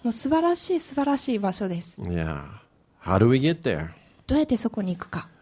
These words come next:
Speaker 2: Well, there's plan A and there's plan B.
Speaker 1: プランAとプランBがあります。
Speaker 2: Yeah, two ways.
Speaker 1: 二つの道があるんです。
Speaker 2: Yeah. Plan A
Speaker 1: プランA。
Speaker 2: is to be perfect.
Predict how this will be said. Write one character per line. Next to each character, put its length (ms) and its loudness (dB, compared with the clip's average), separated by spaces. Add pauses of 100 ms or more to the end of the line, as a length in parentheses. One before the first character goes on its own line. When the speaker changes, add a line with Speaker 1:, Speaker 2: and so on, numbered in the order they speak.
(120)
Speaker 2:
Well, 220 8
there's 260 8
plan 400 8
A 260 6
and 160 8
there's 200 4
plan 380 4
B. 260 2 (800)
Speaker 1:
プ 80 4
ラ 140 6
ン 140 6
A 80 6
と 120 0
プ 140 2
ラ 140 2
ン 140 0
B 160 -2
が 120 0
あ 60 0
り 80 0
ま 160 0
す。 280 -4
Speaker 2:
Yeah, 120 -10 (240)
two 280 -2
ways. 560 -2
Speaker 1:
二 240 2
つ 160 0
の 120 8
道 260 6
が 120 2
あ 60 0
る 100 0
ん 100 0
で 120 -2
す。 180 -6
Speaker 2:
Yeah. 400 2
Plan 340 10
A 400 8 (280)
Speaker 1:
プ 80 -6
ラ 140 -2
ン 100 0
A。 240 2 (840)
Speaker 2:
is 240 6
to 140 6
be 120 8
perfect. 680 4